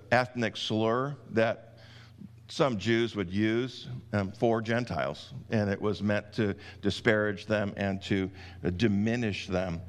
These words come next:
And the sense of this text here is that Jesus' statement is meant to challenge her faith. What does she believe? What do you actually believe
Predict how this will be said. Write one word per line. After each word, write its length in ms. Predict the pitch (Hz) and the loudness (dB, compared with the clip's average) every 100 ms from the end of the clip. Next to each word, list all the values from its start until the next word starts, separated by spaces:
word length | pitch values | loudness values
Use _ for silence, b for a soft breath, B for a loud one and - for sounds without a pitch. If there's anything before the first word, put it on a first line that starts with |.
| B B B | B B B
And 340 | 127 131 131 - | 2 2 0 -2
the 140 | 127 | -2
sense 340 | 120 185 226 - | 0 0 0 0
of 100 | 135 | 0
this 200 | 117 - | 0 2
text 320 | 135 120 - | 2 2 0
here 160 | 123 117 | 0 2
is 100 | 107 | 0
that 180 | 110 | -2
Jesus' 480 | 104 131 202 247 185 | 0 0 0 -2 -4
statement 460 | - 151 160 139 120 | 2 2 2 0 -2
is 140 | 110 | 0
meant 180 | 123 120 | 0 0
to 100 | 117 | -2
challenge 540 | - - 135 147 131 | -2 0 0 0 -2
her 140 | 131 120 | -2 -2
faith. 320 | - 143 104 | 0 0 0
What 160 | 113 285 | -2 -4
does 80 | |
she 100 | - | -4
believe? 460 | 202 240 104 107 78 | -2 0 0 -2 -2
What 80 | 139 | -2
do 40 | |
you 100 | 185 | 0
actually 340 | 107 127 - 123 | 2 2 0 -2
believe 560 | 95 90 104 90 - | 0 0 0 -2 -6